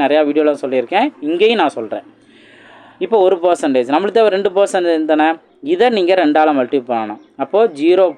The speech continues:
பாயிண்ட் ஜீரோ ஃபோர்னு கிடைக்கும். அப்போ இது ஒண்ணால மல்டிப்ளை பண்ணா அதே ஜீரோ பாயிண்ட் ஜீரோ ஃபோருங்கிறது தான். இதை மல்டி-, இதை ஆட் பண்ணுங்க,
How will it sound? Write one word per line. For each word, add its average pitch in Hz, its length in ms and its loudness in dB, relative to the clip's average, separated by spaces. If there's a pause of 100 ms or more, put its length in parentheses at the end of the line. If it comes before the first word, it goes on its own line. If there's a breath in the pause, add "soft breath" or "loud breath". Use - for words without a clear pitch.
பாயிண்ட் 170 420 -2 (240)
ஜீரோ 220 260 2 (120)
ஃபோர்னு 170 520 0
கிடைக்கும். 110 340 -6 (600)
அப்போ 226 220 -2
இது 175 80 4 (100)
ஒண்ணால 202 300 2
மல்டிப்ளை 170 320 -2
பண்ணா 165 140 0 (180)
அதே 160 180 2 (160)
ஜீரோ 151 160 2 (100)
பாயிண்ட் 170 300 -2
ஜீரோ 147 180 0 (100)
ஃபோருங்கிறது 123 560 -4
தான். 110 120 -10 (400 loud breath)
இதை 151 180 -2
மல்டி-, 180 320 0
இதை 175 80 4 (140)
ஆட் 190 180 -4
பண்ணுங்க, 165 280 0